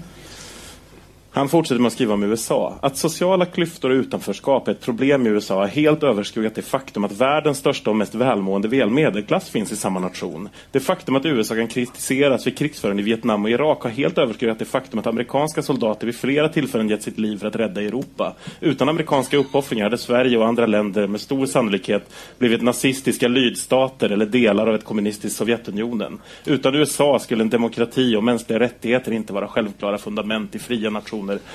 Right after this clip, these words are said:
runt om i världen. Nu vill inte jag bli indragen i en kulturdebatt med Expressen Kultur. Men vi måste väl ändå lyfta frågan om inte Sovjet var lite involverade just i kampen mot nazismen.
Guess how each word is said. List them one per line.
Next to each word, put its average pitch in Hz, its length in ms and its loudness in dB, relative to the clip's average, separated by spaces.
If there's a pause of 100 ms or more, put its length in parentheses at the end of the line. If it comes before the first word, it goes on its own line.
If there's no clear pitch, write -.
(120)
runt 107 300 2
om 101 120 0
i 101 40 0
världen. 107 400 -2 (720)
Nu 170 180 4
vill 185 120 4
inte 175 240 2
jag 127 200 6
bli 117 120 4
indragen 98 460 2
i - 20 0
en 98 80 -2
kulturdebatt 101 640 -2
med 98 60 -8
Expressen 95 420 -8
Kultur. 98 640 -4 (380)
Men 127 200 0
vi 143 80 4
måste 156 460 4
väl 135 80 4
ändå 127 180 2
lyfta 117 280 0
frågan 107 260 2
om 101 80 0
inte 110 140 -4
Sovjet 98 300 -2
var 110 100 0
lite 139 640 0
involverade 107 560 4
just 101 240 -4
i 113 40 -4
kampen 104 360 -4
mot - 160 -10
nazismen. 117 960 0